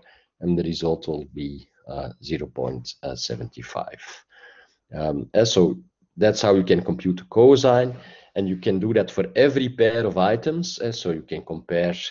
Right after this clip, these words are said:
our, uh, Samsung fifteen inch T V with, with dishwashers or, or, or other, uh, smart T Vs. Uh, and if they don't have any feature value in common, then the similarity will,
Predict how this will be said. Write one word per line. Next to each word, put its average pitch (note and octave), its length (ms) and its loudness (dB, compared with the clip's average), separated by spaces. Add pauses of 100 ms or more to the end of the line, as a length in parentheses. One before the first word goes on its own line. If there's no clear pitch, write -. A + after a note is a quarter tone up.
(520)
our, E2 320 -2
uh, D#2+ 100 -4
Samsung G2+ 840 0
fifteen F#2+ 400 -2
inch F#2 340 -2
T F#2 140 -2
V F2+ 480 2
with, E2 300 -10
with D2 140 -10 (160)
dishwashers G#2 1160 2
or, - 280 -6
or, D2+ 200 -8 (680)
or D#2+ 260 -4
other, A2+ 240 6 (160)
uh, G#2 120 -2
smart G2+ 420 0
T G2+ 80 0
Vs. F2+ 640 -2 (320)
Uh, G2+ 60 2
and F#2+ 300 0
if F2+ 160 -8
they F2+ 120 2
don't G#2+ 400 2
have F#2 340 -2
any A#2+ 480 4 (240)
feature A2+ 400 -2
value F#2 420 2
in D2+ 100 -8
common, D#3+ 540 0 (460)
then F2+ 260 2
the F2 60 -6
similarity F2+ 640 -2
will, D#2+ 340 -8